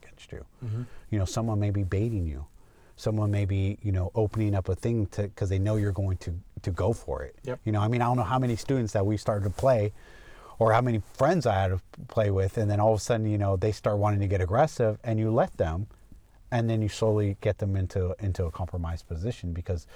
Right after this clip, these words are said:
Speaker 1: you let them, you know, they're really focused on that arm or that shoulder, and you,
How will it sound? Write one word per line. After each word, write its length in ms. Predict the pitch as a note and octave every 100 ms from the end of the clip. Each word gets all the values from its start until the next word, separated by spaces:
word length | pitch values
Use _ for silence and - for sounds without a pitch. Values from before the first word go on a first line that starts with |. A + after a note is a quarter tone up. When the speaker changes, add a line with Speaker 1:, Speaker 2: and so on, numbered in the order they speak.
| - -
Speaker 1:
you 180 | G#2 A2
let 220 | G#2+ G#2+
them, 220 | - F#2+ F#2+ - -
you 100 | A2
know, 180 | G2 - -
they're 140 | C3+ C#3+
really 220 | C#3 B2
focused 420 | D3+ B2+ B2+ -
on 180 | B2+ B2
that 180 | B2 A#2
arm 380 | D#3 D3+ D3+ C#3+
or 100 | C3+
that 200 | C3 B2
shoulder, 420 | - C#3+ C#3 C3
and 160 | A#2+
you, 100 | B2